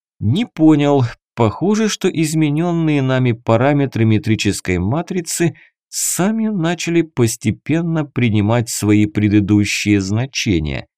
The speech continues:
Но откуда она их вытащила? Не вижу никакого механизма отката. Такое впечатление, что они просто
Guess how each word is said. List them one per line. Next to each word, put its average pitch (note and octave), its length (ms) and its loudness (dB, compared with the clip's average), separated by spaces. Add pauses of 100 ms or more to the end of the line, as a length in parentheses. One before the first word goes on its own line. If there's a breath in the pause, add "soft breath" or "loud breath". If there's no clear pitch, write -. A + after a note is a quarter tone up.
(580)
Но G2+ 340 0
откуда F#2 720 -2
она E2 320 -2
их D#2+ 180 -4
вытащила? F2+ 920 -4 (280)
Не G#2+ 320 0
вижу G3+ 300 -4
никакого F3 520 -2
механизма C#3+ 720 -2
отката. G#2 580 -4 (400 loud breath)
Такое G#2 500 0
впечатление, F2+ 920 -2
что F#2 280 -4
они G#2+ 220 0
просто F#2+ 760 -4